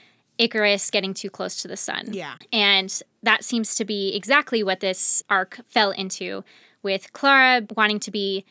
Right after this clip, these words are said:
Speaker 1: too much like the Doctor and getting
Speaker 2: Yeah.
Speaker 1: punished for it
Speaker 2: She
Speaker 1: at the
Speaker 2: gets
Speaker 1: end. And
Speaker 2: punished
Speaker 1: that's,
Speaker 2: for it.
Speaker 1: this is the start of that, or at least it's the middle of this. And I like that the Doctor is, feels comfortable enough to call her out when he does get worried and that he respects when she says, "I'm,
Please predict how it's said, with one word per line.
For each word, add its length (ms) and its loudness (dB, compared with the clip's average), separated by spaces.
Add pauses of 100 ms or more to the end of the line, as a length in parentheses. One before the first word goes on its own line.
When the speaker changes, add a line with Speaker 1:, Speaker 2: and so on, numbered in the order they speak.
Speaker 1:
too 220 0
much 240 2
like 160 -12
the 80 -12
Doctor 280 -8
and 140 -8
getting 200 0
Speaker 2:
Yeah. 100 -12
Speaker 1:
punished 340 -8
for 140 2
it 20 4
Speaker 2:
She 60 2
Speaker 1:
at 80 -2
the 60 -2
Speaker 2:
gets 100 4
Speaker 1:
end. 160 2
And 100 0
Speaker 2:
punished 20 4
Speaker 1:
that's, 200 2
Speaker 2:
for 80 -10
it. 40 -14
Speaker 1:
this 160 -2
is 220 0
the 100 -4
start 220 2
of 60 0
that, 220 0
or 160 0
at 100 -2
least 240 -2
it's 300 2
the 100 -2
middle 320 2
of 140 -6
this. 520 -4
And 560 -4 (160)
I 100 2
like 260 2
that 120 -2
the 100 -2
Doctor 360 2
is, 420 -4 (180)
feels 200 -4
comfortable 500 0
enough 260 -2
to 120 -10
call 240 0
her 240 -4
out 280 2
when 120 -2
he 200 -6
does 280 -2
get 160 -6
worried 400 -2
and 100 -6
that 120 -6
he 60 -6
respects 560 -6
when 140 -6
she 240 -8
says, 460 -4 (320)
"I'm, 260 -2